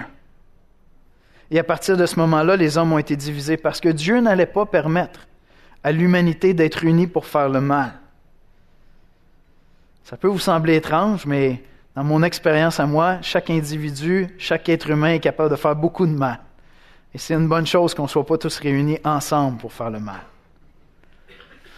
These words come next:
Et donc, Dieu avait décidé que ça se passerait pas comme ça, puis il les a divisés. Et, et on voit à ce moment-là apparaître les peuples. Parce que les gens vont se séparer, et de là, ils vont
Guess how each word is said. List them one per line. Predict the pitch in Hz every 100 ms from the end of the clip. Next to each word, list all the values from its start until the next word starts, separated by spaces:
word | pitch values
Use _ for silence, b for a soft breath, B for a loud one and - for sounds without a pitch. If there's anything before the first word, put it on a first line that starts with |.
| b
Et | 160
donc, | 175 226
Dieu | 180 254
avait | 214
décidé | 185 185 185 220
que |
ça | 185
se | 170
passerait | 180 175 180
pas | 170 180
comme | 170 160
ça, | 190
puis | - 160
il |
les | 170 170
a | 180
divisés. | 160 165 156 196 190 - B B 170
Et, | 175 190
et | 190
on | 185
voit | 156 202 262
à |
ce | 254 214
moment-là | 190 180 170 180 640
apparaître | 202 220 240 196 160 170 226 233 - b b b b -
les | 220
peuples. | 247 320 285 - - - _ - b b b
Parce | - 190
que | -
les | 202 208
gens | 202 220
vont | 202 185
se | 190
séparer, | 175 185 180 170 160 185 254 240
et | 180
de | 170 190
là, | 190 214 233
ils | 220
vont | 170 180 175